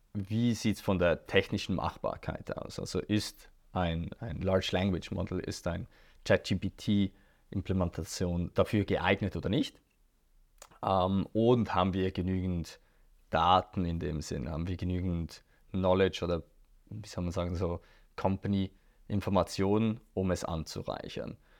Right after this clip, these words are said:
Und basierend auf diesem Assessment oder diesen, dieser Analyse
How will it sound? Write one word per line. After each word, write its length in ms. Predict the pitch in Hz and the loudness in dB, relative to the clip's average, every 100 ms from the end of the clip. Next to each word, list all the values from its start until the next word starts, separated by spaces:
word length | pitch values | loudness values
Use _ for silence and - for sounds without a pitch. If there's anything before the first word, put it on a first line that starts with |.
| _ _ _ _ - | _ _ _ _ -16
Und 520 | - 98 101 101 - - | 0 4 6 4 0 0
basierend 400 | 98 113 139 123 | 2 6 8 8
auf 140 | 104 | 8
diesem 340 | 123 120 120 | 4 2 2
Assessment 580 | 87 - 95 - 113 101 | 0 4 4 4 0 0
oder 140 | 98 90 | 0 0
diesen, 380 | 98 107 98 90 - - | 0 2 2 2 0 -2
dieser 240 | 107 104 | -2 2
Analyse 680 | 92 90 90 101 104 107 98 | 2 2 2 2 4 4 2